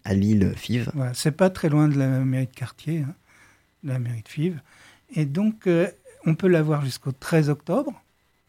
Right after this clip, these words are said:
Speaker 2: Ça donne encore un peu de temps pour ceux qui seraient en retard. <laughs> Et on prend le temps de l'apprécier. Bon, il faut peut-être, je sais pas, je veux dire, euh,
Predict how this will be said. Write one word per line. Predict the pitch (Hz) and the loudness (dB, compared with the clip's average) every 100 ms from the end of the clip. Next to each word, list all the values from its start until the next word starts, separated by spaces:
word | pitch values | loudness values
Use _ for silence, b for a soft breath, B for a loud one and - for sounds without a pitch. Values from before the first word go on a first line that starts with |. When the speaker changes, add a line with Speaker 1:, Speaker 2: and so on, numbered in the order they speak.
| _ _ _ | _ _ _
Speaker 2:
Ça | - 135 | -6 -4
donne | 131 135 131 | 0 2 2
encore | 131 - 127 | 0 -2 -2
un | 127 | -2
peu | 151 | -4
de | - | -6
temps | - 262 - _ | -8 -8 -8 _
pour | _ | _
ceux | - 131 131 | -10 -10 -10
qui | - 127 127 | -10 -8 -6
seraient | 123 - 135 | -8 -6 -4
en | |
retard. | 135 - 202 247 - - - | -4 -6 -10 -10 -16 -18 -12
<laughs> | 247 - 330 - B B B B B | -12 -12 -18 -14 B B B B B
Et | 233 160 156 151 151 175 165 _ - | 0 2 4 4 4 2 -4 _ -6
on | 170 | -6
prend | - 165 | 0 0
le | |
temps | 156 156 | 0 0
de | 151 | 0
l'apprécier. | 143 - 156 - 202 285 | -2 -2 -6 -2 -2 -2
Bon, | 226 139 | 0 0
il | 139 | 0
faut | - 135 131 131 127 | 0 -2 0 0 -2
peut-être, | - 123 143 147 - | -6 -6 -2 -2 -4
je | |
sais | 147 | -8
pas, | - 160 | -2 -2
je | 175 | 0
veux | 143 | 0
dire, | 131 143 | 0 0
euh, | 139 131 131 127 | 2 2 0 -2